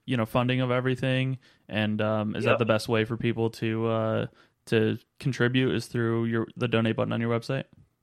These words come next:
Speaker 2: Yeah, yeah, yeah. That's the, um, that's right. That goes right to our GoFundMe page. Um, we, all of our, we're, we're in nobody's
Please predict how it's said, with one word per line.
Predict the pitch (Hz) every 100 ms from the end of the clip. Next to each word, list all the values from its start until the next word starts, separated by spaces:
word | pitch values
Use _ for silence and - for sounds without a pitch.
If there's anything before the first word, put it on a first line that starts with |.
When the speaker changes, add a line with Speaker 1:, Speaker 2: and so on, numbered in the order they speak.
| _ _ _ _ _ -
Speaker 2:
Yeah, | 139 139
yeah, | 131 139 120
yeah. | 87 57 -
That's | 120 127 127
the, | 107
um, | 113
that's | 120 127
right. | 131 92
That | 120 127
goes | 127 113
right | 117 117
to | 113
our | 101 107
GoFundMe | 104 107 117 117 113 101 -
page. | 87 73 - - _ _ _ _ -
Um, | 95 95 90 - _ -
we, | 104 120 113 107 104
all | 120 143 165
of | 160
our, | 147 110
we're, | 120 143 135 -
we're | 127 143 123
in | 117
nobody's | 123 120 120